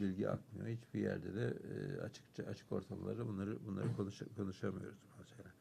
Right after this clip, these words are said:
Şimdi bu portal kısmı şeydi, stratejiye, e, döneyim. Şimdi, e, bu dediğim gibi, e, kısa dönem acil eylemlerinin birinci maddesiydi.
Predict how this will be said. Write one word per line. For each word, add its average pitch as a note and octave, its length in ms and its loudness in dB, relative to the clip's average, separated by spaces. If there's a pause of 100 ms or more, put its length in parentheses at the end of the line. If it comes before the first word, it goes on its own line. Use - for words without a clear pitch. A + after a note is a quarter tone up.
(560)
Şimdi C3+ 500 6 (120)
bu B2+ 380 8 (320)
portal A#2+ 400 10
kısmı A2 340 0
şeydi, A#2 500 4 (120)
stratejiye, A#2 760 10 (100)
e, G#2 320 2
döneyim. G2+ 380 6 (1000)
Şimdi, C3+ 440 6 (100)
e, A#2+ 500 4
bu B2+ 320 6 (140)
dediğim A#2 320 4
gibi, G#2+ 220 4
e, - 400 2 (580)
kısa B2 300 8
dönem G#2+ 180 8
acil A2 200 10
eylemlerinin G#2+ 640 6
birinci A#2 260 8
maddesiydi. - 840 2